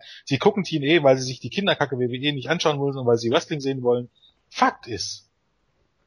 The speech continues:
klar, bei W W E passieren Sachen, die Kinderkacke sind, und da ist auch nicht alles Gold, was glänzt.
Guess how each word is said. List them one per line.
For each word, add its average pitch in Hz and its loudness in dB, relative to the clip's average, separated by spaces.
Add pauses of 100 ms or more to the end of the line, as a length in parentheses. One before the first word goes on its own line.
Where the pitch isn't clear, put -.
(500)
klar, 175 2
bei 120 2
W 131 -2
W 147 0
E - 2
passieren 147 -4
Sachen, 117 -2
die 107 -8
Kinderkacke 110 -6
sind, 98 -8
und 101 -10
da 117 -4
ist 120 -6
auch 190 4
nicht 131 -6
alles 123 -6
Gold, 143 2
was 107 -4
glänzt. - -10